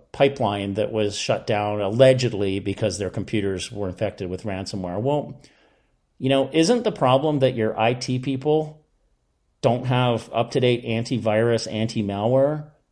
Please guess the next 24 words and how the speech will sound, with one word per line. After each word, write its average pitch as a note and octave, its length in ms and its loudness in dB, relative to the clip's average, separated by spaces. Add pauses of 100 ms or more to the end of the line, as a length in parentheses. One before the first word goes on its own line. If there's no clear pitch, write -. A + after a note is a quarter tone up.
(120)
that B2 120 2
your G#2 100 -4
firewalls C3 560 4
may A#2+ 120 0
not B2 200 -2
be C3 80 0
updated, A#2+ 720 0 (520)
that A#2 460 4
you A2+ 160 0
don't B2 260 2
have A#2+ 340 0
the, A2 360 2 (720)
the A#2+ 300 4
systems A#2+ 800 0
set A#2 260 2
up C3 200 2
so C3 160 0
that A#2 100 2
you A2+ 160 2
can A#2 180 0
have G2+ 240 -4
backups B2+ 720 0 (540)
and G#2+ 240 -2
restores? A2 840 0